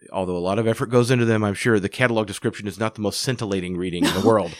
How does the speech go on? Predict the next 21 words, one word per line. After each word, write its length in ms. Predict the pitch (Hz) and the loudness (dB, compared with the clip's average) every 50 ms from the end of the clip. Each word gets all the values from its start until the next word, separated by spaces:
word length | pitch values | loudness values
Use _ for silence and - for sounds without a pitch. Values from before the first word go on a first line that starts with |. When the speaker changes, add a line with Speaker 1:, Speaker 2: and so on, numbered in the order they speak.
| - - - - | -16 -18 -6 4
Speaker 2:
Well, 180 | 339 359 320 330 | 8 8 8 8
you 100 | 339 339 359 | 8 6 4
have 120 | 359 277 | 4 2
to 100 | 330 302 | 0 -2
describe 400 | 247 269 - - 277 254 262 240 | -4 -4 -4 0 4 4 4 4
the 80 | 233 220 | 2 -2
course 340 | - - 220 214 214 - 214 | -2 -2 -2 -2 -2 -2 -4
in, 160 | 170 165 - | -4 -4 -4
I 120 | - 175 | -4 -4
think 180 | - 214 185 196 | -4 -4 -4 -6
it's 140 | 156 - - | -6 -6 -8
twenty-five 580 | - - 170 170 170 165 - 160 147 143 - | -8 -6 -6 -6 -4 -2 -2 -2 -2 -2 -4
words 280 | 147 147 151 151 - 143 | -6 -6 -6 -6 -8 -8
or 80 | 127 | -8
less, 260 | 131 139 123 - 123 - | -8 -6 -6 -6 0 2
Speaker 1:
Something 220 | 147 143 131 135 | 2 4 4 2
Speaker 2:
something 60 | 117 107 | 0 0
Speaker 1:
like 140 | 107 101 | 0 -2
Speaker 2:
like 100 | - - | -2 -4
Speaker 1:
that, 80 | 101 - | -2 -2
Speaker 2:
that. 60 | 107 | -2